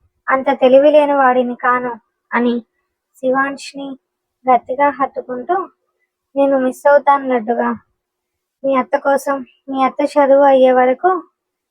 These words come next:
నేను దానిని వదిలి ఉండలేను. నీకు కూడా దూరంగానే ఉండాలి. ఐఎమ్ సారీ," అని మనసులోనే అనుకున్నాడు బాలు. వెళుతున్న బాలు వైపే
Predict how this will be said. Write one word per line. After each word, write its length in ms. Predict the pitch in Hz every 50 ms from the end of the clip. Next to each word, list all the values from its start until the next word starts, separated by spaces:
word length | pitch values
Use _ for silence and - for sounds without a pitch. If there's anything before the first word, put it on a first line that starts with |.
| _ _ -
నేను 300 | 277 277 277 269 269 269 277 269 254 _ _ _ _ _ _ 220
దానిని 360 | 277 269 254 262 254 247 247
వదిలి 320 | 247 240 233 269 269 294 302
ఉండలేను. 560 | 302 285 269 262 262 254 254 254 247 240 240 240 226 _ _ _ _ _ _ _ _ _ _ -
నీకు 220 | 269 277 262 _ -
కూడా 280 | 294 294 294 285 277 269 269 262 - _ _ _ 226
దూరంగానే 680 | 226 240 277 285 277 294 277 269 254 254 247 247 277 311
ఉండాలి. 480 | 320 302 285 269 269 262 254 254 254 254 254 - _ _ _ _ _ _ _ _ _ -
ఐఎమ్ 280 | - 262 262 262 262 247
సారీ," 380 | - - 254 247 247 269 285 285
అని 240 | 285 277 277 269 269 277 262 _ _ _ _ _ _ _ -
మనసులోనే 580 | 269 262 262 269 262 - 277 277 277 269 277 269
అనుకున్నాడు 640 | 262 262 254 247 - 262 254 254 254 254 247 277 339
బాలు. 380 | 311 302 285 277 254 233 220 - _ _ _ _ _ _ _ _ _ _ _ _ _ _ _ _ -
వెళుతున్న 460 | 240 247 247 269 269 - 359 359 370 359
బాలు 360 | 320 294 269 254 254 269 285
వైపే 380 | 285 285 277 277 262 - 359